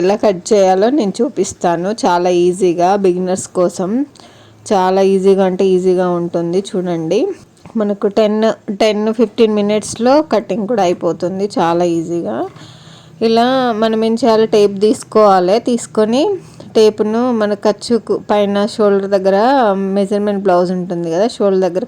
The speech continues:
ఖర్చు ఉంటుంది, దానికోసం అనేది ఎక్స్ట్రా వదిలిపెట్టుకొనైనా మెజర్మెంట్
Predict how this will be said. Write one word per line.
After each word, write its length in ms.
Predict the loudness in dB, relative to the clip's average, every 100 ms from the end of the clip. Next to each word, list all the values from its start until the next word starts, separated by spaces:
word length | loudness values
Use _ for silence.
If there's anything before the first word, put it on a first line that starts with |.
| -6
ఖర్చు 240 | -6 -8 -10
ఉంటుంది, 380 | -8 -8 -8 -10 -12 -20 -20 -20 -20 _ -4 -2
దానికోసం 640 | -2 -2 0 0 2 2 0
అనేది 260 | 0 2 2
ఎక్స్ట్రా 280 | 0 -2 2 2
వదిలిపెట్టుకొనైనా 960 | 2 2 0 -2 -2 -2 0 0 0 0 0 0 -2 -6 -2
మెజర్మెంట్ 480 | 0 2 2 0